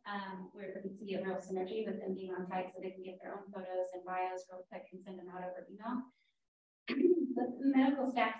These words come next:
probably going from ten to fifteen also on any given day. So we'll probably fill all those twenty-six spaces. Um, but they're not all there at the same time, 'cause the clinic, our clinic opens at six A M and closes at eight.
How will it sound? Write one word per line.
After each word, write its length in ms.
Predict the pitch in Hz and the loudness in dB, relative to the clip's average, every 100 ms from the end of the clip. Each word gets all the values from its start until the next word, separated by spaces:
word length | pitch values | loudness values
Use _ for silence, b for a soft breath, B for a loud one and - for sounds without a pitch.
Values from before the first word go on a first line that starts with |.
| - | -4
probably 240 | 254 254 262 | 2 4 6
going 200 | 254 240 233 | 4 2 0
from 160 | 254 - | -4 -4
ten 200 | 247 240 | 0 2
to 60 | 240 | 0
fifteen 640 | - 214 - 233 233 233 - | -4 -12 -8 -4 -2 -2 -6
also 220 | 226 233 - 233 240 | -6 -4 -4 -4 -4
on 160 | 247 - | -4 -2
any 100 | - - | -4 -6
given 240 | 254 254 | -4 -4
day. 160 | - - | -4 -4
So 60 | 247 | -2
we'll 140 | 277 | -2
probably 280 | 285 262 - | 2 2 4
fill 120 | 247 | 6
all 200 | 233 214 | 6 4
those 160 | 214 - | -2 -4
twenty-six 360 | - 208 - 208 - - | -6 -6 -6 -12 -16 -10
spaces. 400 | - 233 208 202 208 _ _ _ _ _ _ _ _ | -10 -8 -10 -12 -16 _ _ _ _ _ _ _ _
Um, 520 | 226 226 - - - - _ | -2 -2 -2 -6 -8 -10 _
but 100 | 247 | -4
they're 120 | - 247 | -2 2
not 180 | 262 | 6
all 180 | 254 - | 6 6
there 140 | 220 220 | 4 2
at 100 | - | 0
the 60 | |
same 220 | - 196 | -4 -6
time, 320 | 202 185 - - | -4 -6 -8 -8
'cause 220 | 240 - - _ - | -8 -8 -10 _ -14
the 100 | 240 - | -12 -2
clinic, 300 | 240 233 233 | 2 2 0
our 220 | 254 254 | 0 0
clinic 200 | 254 226 - | 0 0 0
opens 240 | 208 214 | -2 -2
at 140 | 214 - | -4 -4
six 180 | - - | -8 -10
A 160 | - 233 | -8 -6
M 80 | 240 | -4
and 140 | 240 233 | -4 -6
closes 280 | - - - - | -8 -12 -12 -10
at 160 | - - - _ _ _ _ | -8 -8 -12 _ _ _ _
eight. 220 | - - | -12 -10